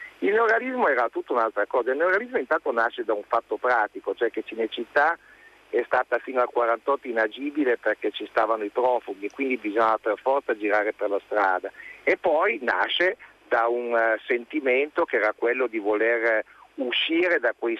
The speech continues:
sei anni di orrori, di brutture che era stata la seconda guerra mondiale, la dittatura, le leggi razziali, le deportazioni e così via.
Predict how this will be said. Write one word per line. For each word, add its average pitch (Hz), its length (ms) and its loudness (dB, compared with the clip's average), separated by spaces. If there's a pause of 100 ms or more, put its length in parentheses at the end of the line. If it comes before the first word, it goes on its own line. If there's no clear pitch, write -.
sei 127 260 0
anni 127 400 0
di 113 220 -2
orrori, 117 600 2
di 107 100 -6
brutture 117 600 0
che - 120 -2
era 110 160 2
stata 101 400 0 (280)
la 113 180 0
seconda 110 400 0
guerra 104 260 2
mondiale, 107 600 0
la 101 120 -2
dittatura, 117 680 0
le 104 100 -2
leggi 104 260 -4
razziali, 113 680 0
le 104 100 -2
deportazioni 101 800 -4
e 104 60 -4
così 101 300 -6
via. 98 220 -2